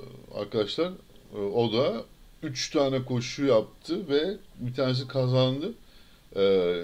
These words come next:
ya zaten bu atların kazanmaları çok zor. Ama bir sene sonra bazen böyle tekerrür ediyor. Yine aynı dönemde, Ocak ayı gibi, e, Pornichet'e kazanmıştı. Bunu da göz ardı edemeyiz. Ne olur ne olmaz, ne çıkar bilmiyorum bundan A G F'leri. Belki de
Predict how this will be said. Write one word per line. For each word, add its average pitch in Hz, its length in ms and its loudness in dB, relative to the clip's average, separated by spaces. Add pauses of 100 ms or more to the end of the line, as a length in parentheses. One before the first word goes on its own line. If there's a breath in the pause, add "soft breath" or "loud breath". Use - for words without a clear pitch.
ya 107 140 0
zaten 120 340 -2
bu 120 160 0
atların 131 260 -2
kazanmaları 131 1040 0
çok 147 260 0
zor. 143 280 2 (220)
Ama 117 240 0
bir 127 60 -6
sene 175 240 -2
sonra 147 420 -6 (420 loud breath)
bazen 135 300 4
böyle 143 180 0
tekerrür 151 460 0
ediyor. 135 260 0
Yine 143 180 0
aynı 139 260 0
dönemde, 113 540 0 (420)
Ocak 117 400 0
ayı 104 400 0 (260)
gibi, 147 280 -4 (560 loud breath)
e, 92 260 -2 (140)
Pornichet'e 120 480 -4
kazanmıştı. 120 680 -4
Bunu 139 260 -4
da 151 60 -2
göz 123 260 0
ardı 123 340 4
edemeyiz. 160 540 -4
Ne 123 80 -2
olur 120 220 0
ne 120 40 -2
olmaz, 123 360 -4
ne 120 100 0
çıkar 120 340 0
bilmiyorum 117 340 -2
bundan 92 200 -4
A 92 120 -2
G 90 200 -4
F'leri. 98 420 -4
Belki - 260 -4
de 104 60 -10